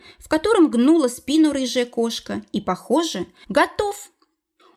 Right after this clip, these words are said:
Он уставился на окно соседнего дома,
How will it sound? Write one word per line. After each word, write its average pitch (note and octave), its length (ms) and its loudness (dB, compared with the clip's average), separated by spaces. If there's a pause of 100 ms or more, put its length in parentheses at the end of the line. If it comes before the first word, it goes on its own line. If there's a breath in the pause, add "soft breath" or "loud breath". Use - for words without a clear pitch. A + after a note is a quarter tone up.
(120)
Он A#4+ 140 4
уставился D4 600 0
на G3 120 0
окно G3 240 -2
соседнего F#3 600 -4
дома, A#3 400 -2